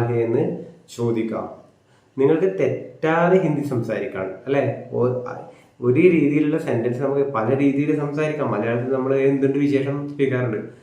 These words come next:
"ഏ, എന്താ വിശേഷം?" അല്ലെ "വിശേഷം എന്തുണ്ട്?" ചോദിക്കും. "സുഖല്ലേ?" എന്ന് ചോദിക്കും. അതുപോലെ ഹിന്ദിയിലും ഉണ്ട് നമുക്ക് ഓരോ സെന്റൻസുകൾ. ഓക്കെ, അതാണ് നമ്മൾ പഠിക്കുന്നത് ഇപ്പം. ഓക്കെ, അങ്ങനെയുള്ള ഇപ്പം ഞാൻ സെന്റൻസ് മേക്കിംഗ്, അതായത് ഇപ്പം നോർമൽ നമുക്ക് ഡെയിലി കോൺവെർസേഷന് വേണ്ട, ഡെയിലി യൂസേജിന് വേണ്ട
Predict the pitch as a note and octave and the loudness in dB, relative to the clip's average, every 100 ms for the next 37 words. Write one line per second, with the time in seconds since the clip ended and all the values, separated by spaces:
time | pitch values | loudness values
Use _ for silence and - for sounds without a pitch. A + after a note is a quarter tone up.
0 | - - D3 C#3+ D3 D3 D3 D3 D#3 - | -20 -8 -2 2 2 2 0 0 -4 -8
1 | - B2 A#2+ C3+ B2 B2+ B2+ C3+ C3 B2+ | -16 -6 -2 0 2 0 2 2 0 0
2 | B2+ - - G#2 G2 - - - _ - | -4 -6 -12 -10 -10 -10 -14 -20 _ -4
3 | B2+ C3 B2+ B2+ B2+ - A2 - F#2+ A#2+ | 2 2 2 0 -2 -6 -6 -6 -6 -4
4 | C3 D#3+ - B2+ B2 C#3 C#3 B2+ A2+ A2 | -2 0 0 0 2 0 -2 -4 -4 -6
5 | G#2+ A2 G#2+ G#2+ A2 A2 - - _ _ | -6 -4 -2 -2 -2 -6 -12 -20 _ _
6 | A#2 G#2 G2 F#2+ - - - C#3 C#3 - | -4 -2 -2 -6 -8 -14 -8 -8 -8 -12
7 | - _ - C#3 C#3+ C#3+ C#3+ C#3+ C3 C3 | -18 _ -4 0 2 2 2 2 0 0
8 | G#2 F2+ - - C#3 C3+ C3+ C3 A2 A2+ | -2 -4 -10 -12 -12 -8 -8 -8 -12 -6
9 | B2+ B2+ C#3+ C#3+ - - - A2+ C3+ C#3 | -2 0 -2 -4 -12 -20 -14 -6 0 2
10 | C#3 C#3 B2 B2+ - C#3 B2+ B2 B2+ C#3+ | 2 0 0 0 -2 0 0 0 2 2
11 | E3 - - - - A2+ A#2 B2 C3+ C3 | 0 -4 -12 -20 -14 -6 -4 -2 0 2
12 | B2+ C3 D3 C#3 B2+ B2+ C3+ B2 B2 C#3 | 2 2 0 0 -2 -2 0 2 2 2
13 | B2+ B2 - A#2+ B2+ B2 A#2 A#2+ B2+ B2 | 2 0 -4 -8 0 2 2 -2 2 2
14 | B2+ C#3+ C#3+ C3 B2+ B2 B2 | 2 0 0 0 0 0 -2